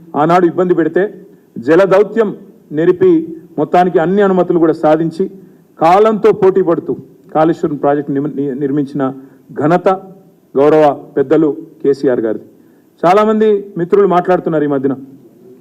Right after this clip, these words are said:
కాళేశ్వరం అంటే ఒక మేడిగడ్డ మాత్రమే అన్నట్టు, కాళేశ్వరం అంటే ఒక బరాజ్ మాత్రమే అన్నట్టు కొంతమంది తెలిసి తెలవక, తెలిసి కూడా కావాలని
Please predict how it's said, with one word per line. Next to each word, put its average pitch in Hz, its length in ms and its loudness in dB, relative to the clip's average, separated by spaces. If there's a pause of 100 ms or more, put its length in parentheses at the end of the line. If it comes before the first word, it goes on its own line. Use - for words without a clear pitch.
(480)
కాళేశ్వరం 196 460 2
అంటే 196 500 -2 (260)
ఒక 147 100 -2
మేడిగడ్డ 175 480 2
మాత్రమే 170 420 0
అన్నట్టు, 156 400 -4 (640)
కాళేశ్వరం 190 440 0
అంటే 185 180 -2
ఒక 180 140 -2
బరాజ్ 160 460 0
మాత్రమే 175 400 -2
అన్నట్టు 160 500 2 (380)
కొంతమంది 165 440 0
తెలిసి 180 380 0
తెలవక, 175 400 2 (580)
తెలిసి 190 280 2
కూడా 202 180 4
కావాలని 185 640 2